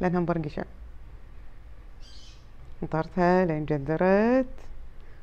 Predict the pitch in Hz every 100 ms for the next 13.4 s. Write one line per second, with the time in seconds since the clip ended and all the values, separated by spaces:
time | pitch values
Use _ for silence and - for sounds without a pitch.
0 | - 170 160 147 151 151 180 151 156 190
1 | 262 254 247 240 240 240 233 202 - -
2 | - - - - - - - - - -
3 | - - - 233 214 196 190 196 190 190
4 | 185 180 180 180 175 170 170 - - -
5 | - - - - - - - - 220 226
6 | 233 214 214 214 170 156 160 151 151 156
7 | 151 151 147 156 165 160 160 160 - -
8 | 170 - - - - - 175 196 170 156
9 | 151 156 220 349 - - - - - -
10 | 185 170 - 160 151 - 247 - - -
11 | - - - - - - - - - -
12 | - - - 139 139 165 - 151 160 -
13 | 233 185 190